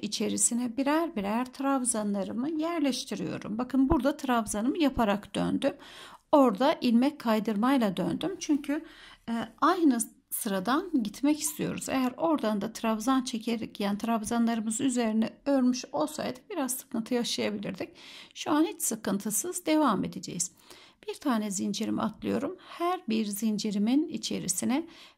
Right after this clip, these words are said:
birer tane trabzanımı örerek ilerliyorum. Ana gövdeye doğru. Burası yeleğimizin önleri olacak. Üç trabzan, bir zincir ve bir zincir atlıyorum. Üç tane trabzanımı birer birer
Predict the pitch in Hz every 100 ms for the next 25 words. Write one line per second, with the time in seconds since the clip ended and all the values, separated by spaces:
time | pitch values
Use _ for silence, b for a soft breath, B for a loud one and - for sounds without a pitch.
0 | - 370 349 330 - 202 202 226 277 285
1 | 262 226 214 208 214 - - 311 214 196
2 | 311 - - - 370 339 320 226 165 -
3 | - 160 - _ _ _ _ _ _ _
4 | 294 240 - 185 190 - 175 175 - -
5 | 226 294 226 - 269 269 202 294 - -
6 | - - B B B B _ 311 277 214
7 | 175 - - 302 311 - 359 - 226 190
8 | 196 202 254 349 403 247 269 233 180 202
9 | 180 - 330 - - b b b - 294
10 | 359 339 294 269 254 - 247 - 233 226
11 | 247 311 330 - _ _ - 339 - -
12 | 247 220 220 226 294 285 233 202 214 208
13 | 240 285 269 262 277 277 196 196 220 277